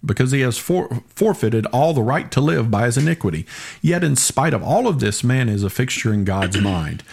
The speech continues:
God cannot escape the great love of his heart for the human race. Um, he goes on to tell a story, and I, I brought this up with Natasha,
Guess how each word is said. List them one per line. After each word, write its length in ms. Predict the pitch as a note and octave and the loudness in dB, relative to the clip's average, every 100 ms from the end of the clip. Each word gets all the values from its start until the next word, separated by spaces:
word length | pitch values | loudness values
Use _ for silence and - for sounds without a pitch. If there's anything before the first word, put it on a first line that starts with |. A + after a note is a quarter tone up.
| - - | -16 -2
God 260 | A2+ B2 A#2+ | 0 0 0
cannot 340 | G#2+ A2+ A#2 | 0 0 -2
escape 520 | F#2 - - F#2 - - | -2 -4 -2 -2 -4 -4
the 180 | A2+ G#2+ | -2 0
great 340 | A2 D#3 - | 0 -2 -2
love 520 | A2+ G#2 F2+ F2 - - - - G#2 | 0 0 -2 -4 -8 -16 -10 -2 0
of 40 | |
his 140 | F#2+ - - | 0 -2 -2
heart 260 | F#3 - | -2 -2
for 160 | - G2 | -4 -4
the 80 | F#2 A#2+ | -2 -2
human 220 | F#2+ E2+ F#2 | -2 -2 -4
race. 300 | D#2+ - - - - - - | -4 -10 -14 -18 -20 -18 -2
Um, 220 | A2 G#2 | 0 2
he 80 | D3 | 2
goes 180 | C4 C4 | 2 0
on 100 | G3+ | 0
to 60 | |
tell 200 | B2+ C3 | 0 0
a 60 | A2 | 0
story, 320 | - A#2+ A#2 | -2 0 0
and 80 | G2 | 0
I, 220 | F#2 F2+ | -2 0
I 20 | G#2+ | 0
brought 220 | B2 B2 | 0 0
this 140 | F#2+ | -2
up 100 | F#2 | -2
with 100 | F2+ | 0
Natasha, 560 | F2+ - F#2 F#2 - | -2 -2 -2 -2 -2